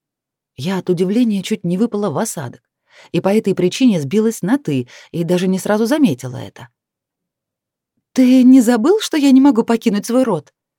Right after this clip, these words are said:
«Ни в коем случае, Кати». Он улыбнулся, притягивая меня в свои объятия.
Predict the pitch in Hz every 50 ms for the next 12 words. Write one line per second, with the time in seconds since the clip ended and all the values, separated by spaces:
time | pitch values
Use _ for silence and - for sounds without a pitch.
0 | _ _ _ _ _ _ _ _ _ _ _ _ _ _ _ _ - 120 113 117
1 | 113 110 - - 127 123 123 123 120 - 131 143 139 - - 113 95 - - 110
2 | 107 - - - - _ _ _ _ _ _ _ _ _ _ _ _ _ _ _
3 | _ _ _ _ - 190 196 190 180 170 165 151 160 190 240 254 220 - - -
4 | 143 127 - _ _ _ _ - 170 175 - - 214 214 185 185 165 175 170 160
5 | 165 160 180 185 - - 156 156 160 175 180 160 160 143 131 113 110 - - -
6 | 113